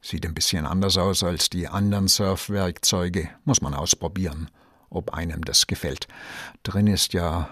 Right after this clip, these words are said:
eh bei fast allen das Gleiche, nämlich Chromium von Googles Chrome. Der Firefox kriegt keinen Code von Google, aber Geld. Halbe Milliarde pro Jahr heißt's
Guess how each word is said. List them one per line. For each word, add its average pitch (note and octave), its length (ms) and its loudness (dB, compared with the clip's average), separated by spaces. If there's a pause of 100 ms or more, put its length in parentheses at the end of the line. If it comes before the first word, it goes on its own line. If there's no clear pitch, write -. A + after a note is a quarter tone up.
eh G#2+ 180 4
bei E2+ 240 0
fast - 260 0
allen G2+ 220 2
das F2 180 4
Gleiche, G2+ 360 4
nämlich D#2 480 2
Chromium A#2 680 6
von E2+ 480 0
Googles F2 440 0
Chrome. B2+ 380 6 (880)
Der - 80 0
Firefox A#2+ 640 8
kriegt - 480 -4
keinen C#3+ 440 8
Code C3+ 340 8
von B2+ 220 4
Google, B2 260 4
aber E2+ 140 4
Geld. A2+ 400 2 (640)
Halbe F#2+ 260 2
Milliarde F#2+ 540 4
pro A#2+ 220 4
Jahr A#2 500 8
heißt's - 460 6